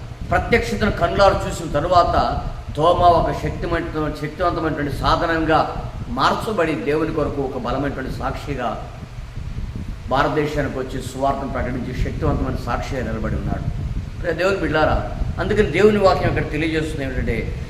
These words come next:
"మీరు బ్రతుకున్నట్లు నా ఆత్మ మీలో ఉంచి మిమ్మల్ని మీ దేశంలో మిమ్మల్ని నివసింపజేసేదును" అంటున్నాడు.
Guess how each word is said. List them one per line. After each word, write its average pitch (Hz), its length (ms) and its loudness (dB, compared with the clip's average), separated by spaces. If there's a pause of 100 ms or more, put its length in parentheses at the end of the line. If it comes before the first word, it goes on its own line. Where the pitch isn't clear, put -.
(180)
"మీరు 214 260 4
బ్రతుకున్నట్లు 175 1000 4 (240)
నా 151 100 4
ఆత్మ 208 580 6
మీలో 233 300 6
ఉంచి 190 540 2 (840)
మిమ్మల్ని 220 360 6
మీ 196 240 2
దేశంలో 226 880 4 (540)
మిమ్మల్ని 190 440 2
నివసింపజేసేదును" 185 1160 2 (140)
అంటున్నాడు. 113 600 -4